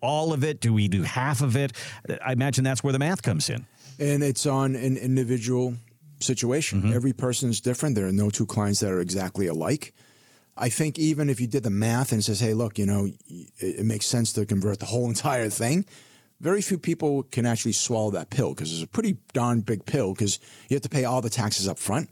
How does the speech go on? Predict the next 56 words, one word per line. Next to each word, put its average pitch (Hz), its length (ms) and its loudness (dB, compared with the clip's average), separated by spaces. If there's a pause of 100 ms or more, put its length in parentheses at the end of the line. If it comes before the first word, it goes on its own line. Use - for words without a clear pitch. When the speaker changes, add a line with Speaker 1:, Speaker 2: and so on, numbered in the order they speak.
Speaker 1:
Right. 69 240 0
Speaker 2:
So 139 120 0
I'd 147 140 0
say 160 260 2
of 123 340 -2
the, 120 440 2 (360)
you 135 140 0
know, 123 100 2
few 147 180 -2
dozen 135 720 0 (400)
Roth 117 300 0
conversions 110 540 2
that 107 120 0
we've 104 180 2
done 110 220 2
in 107 60 4
the 104 60 2
last 107 320 0
year 104 160 4
or 113 40 2
so, 127 380 0 (440)
if - 180 -4
not 104 200 0
ninety 104 400 2
percent, 113 480 0 (140)
it's 87 120 -4
probably 95 280 0
close 101 260 -2
to 123 80 -2
ninety 120 260 2
percent, 120 440 -2 (400)
we've 104 200 0
done 98 380 0 (420)
on 90 140 -6
a - 20 -4
systematic 104 640 -2
basis 85 460 0
over 90 300 -2
a - 40 -12
few - 180 -6
years' 78 280 -2
time. - 260 -8 (120)
Speaker 1:
Gotcha. - 180 -2
Speaker 2:
And 190 80 0
you 302 60 2
don't 294 120 -2
do, 185 220 0
you 226 80 -4
don't 311 120 2
have 214 80 0
to 101 60 -4
do 90 140 -2
all 104 340 0
of - 80 -6
it, 98 220 -8
but 139 160 -2